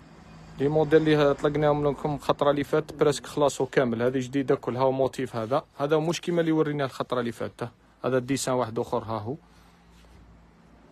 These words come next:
يبارك فيك، آه، آلين، ربي يحفظك أختي. ها شوف، الله يبارك، شوف. السلعة قوة. هم.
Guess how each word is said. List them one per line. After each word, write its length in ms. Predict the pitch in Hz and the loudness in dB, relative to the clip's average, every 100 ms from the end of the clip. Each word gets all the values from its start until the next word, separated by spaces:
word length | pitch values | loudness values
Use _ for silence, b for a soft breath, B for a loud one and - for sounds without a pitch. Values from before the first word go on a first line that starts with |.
| - - - - - - - - - | -20 -20 -20 -20 -20 -20 -20 -20 -10
يبارك 360 | 131 127 139 127 | -6 2 4 2
فيك، 360 | - 143 127 - | 0 -6 -4 -2
آه، 1080 | 127 123 123 120 120 117 117 117 113 - 117 | 0 2 0 0 -2 -2 -4 -4 -4 -2 -2
آلين، 300 | 117 113 110 | -2 -2 -4
ربي 300 | 110 117 117 | -6 -6 -6
يحفظك 400 | 104 113 107 104 | -4 -8 -8 -10
أختي. 280 | - 120 127 120 | -10 -8 -8 -4
ها 200 | 120 110 | -2 -2
شوف، 240 | - 120 | -6 -6
الله 200 | 123 113 | -4 -4
يبارك، 360 | 104 104 98 - | -4 -6 -8 -8
شوف. 160 | 107 98 - - - - - - - - | -14 -14 -18 -20 -20 -20 -20 -20 -20 -16
السلعة 460 | - - 131 131 139 | -6 -2 2 2 4
قوة. 300 | 160 139 107 98 - - - - - - - - - - - - - - - - - - - | 2 2 2 -2 -14 -20 -20 -20 -20 -20 -20 -20 -20 -20 -20 -20 -20 -20 -20 -20 -20 -20 -16
هم. 120 | 120 | -12